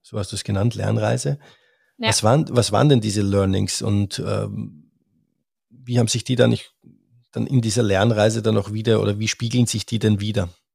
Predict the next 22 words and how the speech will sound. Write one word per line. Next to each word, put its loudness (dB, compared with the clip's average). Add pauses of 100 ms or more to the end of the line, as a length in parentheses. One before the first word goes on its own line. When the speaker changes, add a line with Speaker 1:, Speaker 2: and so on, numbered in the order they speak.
(400)
Speaker 2:
Also -2
das -8 (200)
Beste 0
oder 2
das, -8 (240)
das 0 (100)
größte 0
Learning 2 (380)
ist -8
am -4
einfachsten -4
in -10
einer 0
Anekdote -4
zu -14
erzählen. -2
Und -12
zwar, 2 (540)
weißt 0
du, -10
wie -2
Pinguine, -2